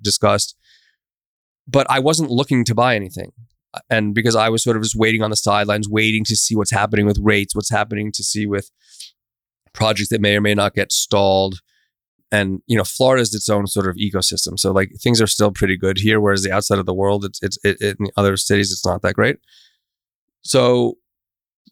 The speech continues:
I reach out to brokers all the time just to sort of see what's transacting, just to get a feel for what's going on. And I said, "Only send me stuff you know I'm gonna like." So of course he sends me, like, twenty-five things.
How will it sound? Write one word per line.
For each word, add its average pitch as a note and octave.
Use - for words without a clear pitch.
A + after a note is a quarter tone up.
I D#3
reach G3
out F3
to D3+
brokers B2
all A2
the G#2
time G#2
just G#2+
to A2
sort A2+
of G#2
see A2+
what's G#2
transacting, G2+
just G#2+
to G#2+
get G2+
a G2
feel G2+
for G2+
what's G2
going G2
on. G2+
And G#2
I G#2+
said, B2
"Only C#3+
send A#2+
me A2+
stuff G#2+
you A2+
know G#2+
I'm G2
gonna F#2+
like." F2
So -
of G2
course A2+
he -
sends G#2
me, G2
like, F#2+
twenty-five A#2
things. G#2+